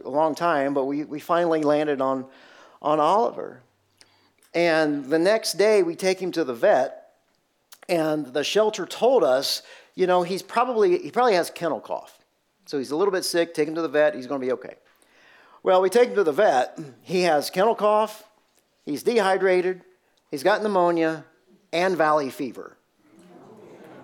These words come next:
The dog's, he, he's dying. He's dying.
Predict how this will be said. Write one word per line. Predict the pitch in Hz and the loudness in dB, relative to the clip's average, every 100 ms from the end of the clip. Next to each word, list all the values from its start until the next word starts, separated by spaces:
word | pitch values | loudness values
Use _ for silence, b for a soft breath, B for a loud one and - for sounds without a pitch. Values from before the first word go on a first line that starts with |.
| - - - - | -20 -20 -20 -4
The | 180 | 0
dog's, | 240 247 180 | 2 2 0
he, | 202 214 | -6 -8
he's | - 180 | -6 -8
dying. | 139 _ 135 147 240 294 98 78 - _ _ _ _ _ _ _ _ _ _ _ - | -10 _ -4 0 0 -2 -4 -12 -20 _ _ _ _ _ _ _ _ _ _ _ -16
He's | 147 | -8
dying. | 127 131 98 - | -4 -4 -4 -14